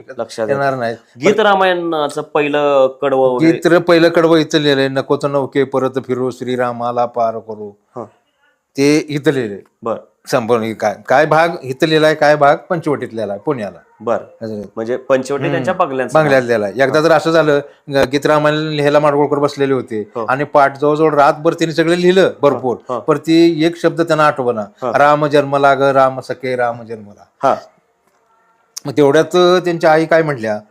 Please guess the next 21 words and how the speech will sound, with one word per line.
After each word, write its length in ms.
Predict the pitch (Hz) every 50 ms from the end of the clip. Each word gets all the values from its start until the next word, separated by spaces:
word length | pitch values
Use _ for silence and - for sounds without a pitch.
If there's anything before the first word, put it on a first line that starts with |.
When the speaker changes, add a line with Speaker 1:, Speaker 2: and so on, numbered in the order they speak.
| _ _ -
Speaker 1:
हं. 60 | 120 110 -
Speaker 2:
तिथं 540 | 131 120 127 143 143 143 143 143 139 143 143 - - -
आदर्श 320 | 113 120 120 135 123 -
माता 320 | 143 147 147 139 143 147
बनताई 380 | 131 135 135 139 135 143 139 143
माडगुळकर 500 | 135 131 131 120 117 120 110 - 98 98 101 - -
हा 60 | 117
Speaker 1:
हं. 60 | 127
Speaker 2:
फोटो 200 | 117 131 - -
आहे 100 | 127 117
इकडल्या 240 | 110 - 117 107 104
साईडला 280 | - - 104 95 101 98
त्यांचा. 340 | 95 92 92 - 120 131 - - 107
Speaker 1:
बरं, 360 | 113 101 - - _ _ 101
हां, 220 | 92 92 95 110
Speaker 2:
आणि 140 | 117 113 120
Speaker 1:
इथे. 80 | 120 113
Speaker 2:
हां, 380 | 131 135 127 117 101 90 92
Speaker 1:
हं. 60 | 110 113
Speaker 2:
आणि 140 | 120 127
मग 140 | 135 143 135